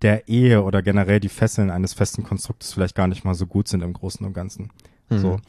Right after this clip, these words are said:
Speaker 1: ne? Also, dass Freiheit im Prinzip dazu führt, dass die Dämonen gar nicht mal so wiederkommen oder
Speaker 2: Mhm.
Speaker 1: die Eindämmung der Dämonen gar nicht mal vonnöten ist, ne?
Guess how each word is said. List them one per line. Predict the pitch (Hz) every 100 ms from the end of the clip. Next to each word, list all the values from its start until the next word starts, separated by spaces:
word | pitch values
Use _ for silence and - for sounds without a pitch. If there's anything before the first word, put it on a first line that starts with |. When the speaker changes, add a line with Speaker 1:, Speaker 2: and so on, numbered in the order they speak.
| - -
Speaker 1:
ne? | 107 117
Also, | 101
dass | 107 101
Freiheit | - 113 127 123 110
im | 107
Prinzip | 110 117 -
dazu | 104 104
führt, | - 113 104
dass | -
die | 104
Dämonen | 98 95 104 98
gar | 90 90
nicht | 90
mal | 95
so | 90 87
wiederkommen | 104 98 - 85
oder | 87
Speaker 2:
Mhm. | 104
Speaker 1:
die | 107
Eindämmung | 107 127 135 - - 113 104 101
der | 98
Dämonen | 95 98 98
gar | 92 92
nicht | 92
mal | 98
vonnöten | 90 92 92 107 90
ist, | 85 -
ne? | 92